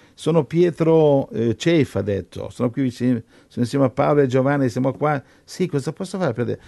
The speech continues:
"Vieni a aiutare la nostra chiesa, ci serve un fratello in gamba qui." No, caro, non è così la storia. Noi andiamo per le strade a cercare pecorelle da convertire, non pecore grasse che le aiutassero. Quindi, eh,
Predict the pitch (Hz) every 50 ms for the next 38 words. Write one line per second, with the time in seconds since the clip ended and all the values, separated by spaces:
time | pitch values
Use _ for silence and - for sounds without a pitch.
0 | - - - 123 123 160 202 226 220 214 190 180 170 175 196 185 180 175 165 160
1 | - 160 143 - 180 185 175 170 156 - 151 131 - - 165 170 170 156 156 143
2 | 120 - 143 139 - 151 160 151 143 139 131 127 117 117 120 113 110 101 98 95
3 | 98 90 82 82 82 - - - - _ _ _ _ _ _ - 113 98 90 92
4 | - - - - 92 98 92 101 104 101 92 92 85 90 80 76 85 - - -
5 | - - - 104 - _ _ _ _ _ _ _ - - 113 113 113 113 110 107
6 | 110 110 95 - 120 120 135 156 156 143 110 - 107 95 - 113 113 - 110 107
7 | 95 101 101 101 120 139 131 113 104 101 95 107 107 107 98 85 - 135 131 110
8 | 98 - - _ _ _ _ _ _ _ - 127 131 151 143 - 135 117 101 113
9 | 113 113 104 101 107 110 110 104 - - 95 95 95 95 98 95 87 - 92 85
10 | - - - - - - _ _ _ _ _ _ _ _ _ _ _ _ _ _
11 | _ _ _ _ _ _ _ _ - _ _ _ _ _ - - _ _ _ _
12 | - 196 190 190 175 165 160 147 143 143 - - 113